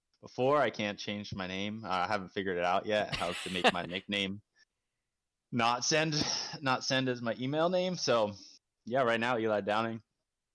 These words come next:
Speaker 2: There you
Speaker 1: Uh,
Speaker 2: go.
Speaker 1: some Bloodborne videos, and, uh, now I got some Control videos. Um, and this Iron Snout, I had to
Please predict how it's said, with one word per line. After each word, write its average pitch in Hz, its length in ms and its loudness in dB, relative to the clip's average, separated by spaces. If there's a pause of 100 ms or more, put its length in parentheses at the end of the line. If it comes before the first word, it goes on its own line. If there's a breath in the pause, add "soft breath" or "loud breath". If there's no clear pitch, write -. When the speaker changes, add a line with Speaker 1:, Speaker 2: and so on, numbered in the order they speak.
(360)
Speaker 2:
There 101 100 -2
you 104 60 -2
Speaker 1:
Uh, 104 220 4
Speaker 2:
go. 95 120 -8
Speaker 1:
some 107 200 -4
Bloodborne 127 440 0
videos, 127 460 0
and, 92 160 -8 (920 soft breath)
uh, 107 200 4
now 104 160 2
I 104 80 4
got 101 200 0
some 101 140 -8
Control 110 380 -4
videos. 110 520 0 (380)
Um, 95 560 -4
and 90 360 -6
this 95 260 -8
Iron 104 220 -2
Snout, 107 300 0
I 95 60 2
had 101 140 2
to 98 60 -2